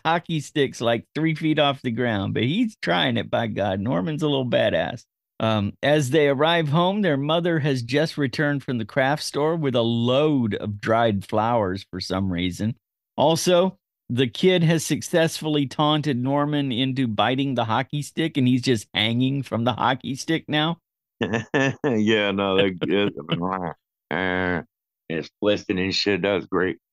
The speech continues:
Speaker 1: At dinner, Ginger's mother is wondering about Ginger's sore back.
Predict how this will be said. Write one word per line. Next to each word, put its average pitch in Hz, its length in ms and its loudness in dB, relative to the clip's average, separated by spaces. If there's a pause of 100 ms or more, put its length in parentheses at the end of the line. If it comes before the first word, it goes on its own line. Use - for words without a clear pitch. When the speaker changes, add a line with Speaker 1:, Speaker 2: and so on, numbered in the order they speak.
(260)
Speaker 1:
At 156 280 0
dinner, 220 320 4
Ginger's 165 480 0
mother 175 340 0
is 135 160 0
wondering 139 460 -2
about 127 340 0
Ginger's 135 480 -2
sore 131 320 2
back. 120 480 0